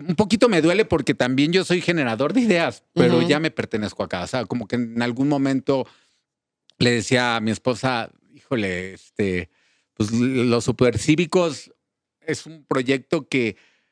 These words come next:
Speaker 1: pues, te estás ayudando a la gente. Entonces,
Speaker 2: Sí.
Speaker 1: en ese sentido,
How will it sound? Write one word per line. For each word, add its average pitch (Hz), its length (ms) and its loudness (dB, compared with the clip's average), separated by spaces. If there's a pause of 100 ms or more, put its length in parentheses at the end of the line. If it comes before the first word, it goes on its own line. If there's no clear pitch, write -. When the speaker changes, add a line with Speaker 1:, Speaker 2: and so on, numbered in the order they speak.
(460)
Speaker 1:
pues, 110 200 -2
te 123 60 -4
estás 170 240 -2
ayudando 165 380 2
a 156 40 2
la 113 80 -2
gente. 135 360 0
Entonces, 131 540 4
Speaker 2:
Sí. 143 60 2
Speaker 1:
en 143 80 4
ese 135 180 0
sentido, 147 640 2